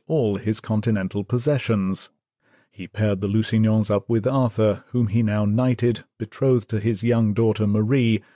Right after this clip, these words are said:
and acknowledged as Duke of Brittany and Aquitaine, and Count of Anjou and Maine.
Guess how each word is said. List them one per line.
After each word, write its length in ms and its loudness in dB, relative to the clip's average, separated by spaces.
and 120 0
acknowledged 600 0
as 180 -4
Duke 320 -2
of 180 -2
Brittany 380 0
and 160 2
Aquitaine, 720 0
and 180 0
Count 300 0
of 120 0
Anjou 640 0
and 200 -4
Maine. 540 0